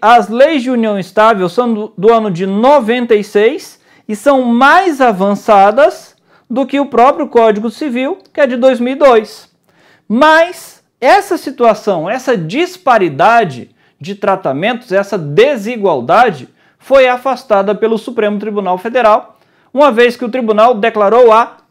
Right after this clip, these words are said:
inconstitucionalidade do artigo mil setecentos e noventa, retirando-o do ordenamento. Então, hoje, como funciona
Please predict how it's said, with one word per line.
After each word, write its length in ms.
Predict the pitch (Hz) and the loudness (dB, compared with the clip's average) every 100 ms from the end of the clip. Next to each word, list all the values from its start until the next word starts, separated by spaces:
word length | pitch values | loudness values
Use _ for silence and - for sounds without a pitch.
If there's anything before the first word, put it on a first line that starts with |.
| _ | _
inconstitucionalidade 2000 | 233 294 320 302 277 240 247 233 220 - 208 202 240 220 220 196 180 175 175 220 285 _ _ _ | -8 -8 -6 -6 0 2 0 -4 -10 -6 -6 -4 -4 -4 -4 -2 0 0 -2 -6 -14 _ _ _
do 120 | 185 | -4
artigo 400 | 196 202 220 208 | -4 -2 -8 -6
mil 280 | 208 226 262 | -4 -4 -6
setecentos 520 | 233 208 170 175 165 | -4 -6 -6 -10 -10
e 40 | 202 | -4
noventa, 560 | 226 180 220 233 285 285 _ _ _ | -2 -2 -4 -4 -6 -8 _ _ _
retirando-o 1500 | 151 139 220 320 330 - 240 196 226 254 247 285 294 339 - _ _ | -12 -2 4 4 2 -2 2 4 4 2 -2 2 4 4 0 _ _
do 180 | 180 240 | -6 2
ordenamento. 880 | 247 233 220 233 277 254 196 - _ _ _ _ _ | 2 2 0 0 -2 -2 -6 -10 _ _ _ _ _
Então, 320 | 190 277 277 | 0 2 4
hoje, 460 | 247 302 302 208 190 | 6 8 6 2 -4
como 400 | - 330 339 277 | 0 0 2 -4
funciona 880 | - 233 196 214 269 285 165 - | -6 -8 -4 0 0 2 -2 -6